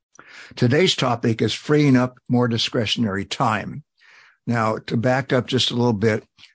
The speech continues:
uh, we had, uh, as an integral part of being a skilled, self-aware leader, uh, a section,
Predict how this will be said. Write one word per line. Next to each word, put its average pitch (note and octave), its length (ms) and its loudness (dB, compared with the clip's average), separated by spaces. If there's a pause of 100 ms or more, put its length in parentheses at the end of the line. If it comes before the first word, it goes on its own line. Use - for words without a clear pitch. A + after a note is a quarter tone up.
uh, G#2 300 -2
we A2+ 160 -2
had, A2 340 -2
uh, G2 260 -6 (300)
as A2+ 180 -2
an A#2 100 2
integral A#2+ 320 2
part A2 280 0
of F#2 120 -6
being A2 200 0
a G#2 60 -4
skilled, A2 400 -2
self-aware G#2+ 460 -4
leader, G2+ 400 -2 (440)
uh, G2 220 0
a G#2 80 -2
section, A2+ 680 0